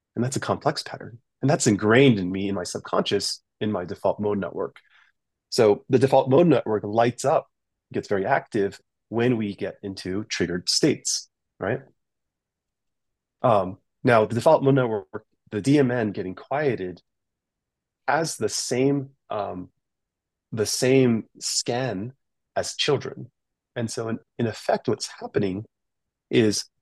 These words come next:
our mind under a psychedelic not only reflects, like, someone who is in a highly meditative state, but also reflects the minds of children. And if you, if you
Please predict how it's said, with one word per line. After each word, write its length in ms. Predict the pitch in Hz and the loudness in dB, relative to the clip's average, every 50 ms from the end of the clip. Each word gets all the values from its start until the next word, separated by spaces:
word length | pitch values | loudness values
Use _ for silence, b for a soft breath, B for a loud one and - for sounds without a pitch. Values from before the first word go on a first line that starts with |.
| _ _ - | _ _ 2
our 220 | 127 120 113 110 | 4 4 4 4
mind 540 | 101 107 123 127 143 151 135 117 107 101 - - | 2 2 0 2 2 4 4 2 2 0 -2 -2
under 220 | - 123 123 127 113 | -2 -2 0 0 0
a 60 | 101 | -2
psychedelic 720 | - - 104 92 - 87 92 123 143 143 104 90 - - _ _ _ _ _ _ _ _ _ _ - | -2 -4 -8 -8 -8 -6 -2 0 2 2 0 -2 -4 -10 _ _ _ _ _ _ _ _ _ _ -4
not 260 | - 123 135 139 135 139 | 0 2 2 4 4 2
only 180 | 135 127 117 | 2 2 2
reflects, 800 | 107 98 95 - - - 202 127 110 - - - - - - _ _ _ _ _ _ - | 0 -2 -6 -6 0 4 4 4 4 2 -2 -4 -4 -4 -6 _ _ _ _ _ _ -4
like, 240 | 117 101 95 - - _ _ _ _ | -4 -4 -4 -6 -12 _ _ _ _
someone 340 | - - 135 139 135 117 110 | -6 -2 0 2 2 2 0
who 200 | - - 120 107 | 0 -2 -2 -2
is 100 | 98 92 | -2 -4
in 80 | 95 90 | -6 -8
a 20 | |
highly 380 | - - - 120 113 107 98 95 | -8 -6 -4 -2 -2 -2 -4 -4
meditative 580 | 92 98 98 95 90 - - - 92 - - | -6 -6 -6 -8 -8 -10 -8 -10 -10 -8 -8
state, 520 | - - - - 147 143 127 139 - - - _ _ _ _ _ _ _ _ _ _ _ _ - | -10 -8 -2 0 0 0 0 -2 -8 -18 -20 _ _ _ _ _ _ _ _ _ _ _ _ -2
but 100 | 113 110 | 0 2
also 220 | 123 165 175 - | 2 2 2 2
reflects 520 | 127 104 101 - - 104 - - - - - | 2 2 2 2 2 2 2 2 0 -6 -12
the 100 | - 110 | -10 -8
minds 460 | 101 98 101 104 104 107 107 104 - | -6 -4 -2 -2 0 0 -2 -4 -6
of 120 | 98 92 - | -8 -10 -6
children. 460 | - - 202 170 120 92 85 85 90 - _ _ _ _ _ _ _ _ _ _ _ _ _ _ _ _ - | 0 2 2 2 0 -4 -8 -10 -12 -16 _ _ _ _ _ _ _ _ _ _ _ _ _ _ _ _ -2
And 120 | - 135 131 | 0 2 2
if 140 | 123 - - | 2 0 -4
you, 140 | 190 226 - _ _ _ _ _ _ _ _ _ _ _ - - | -6 -6 -6 _ _ _ _ _ _ _ _ _ _ _ -10 -8
if 120 | 131 - | -4 -2
you 300 | 180 196 214 220 214 - | 0 0 0 -2 -4 -8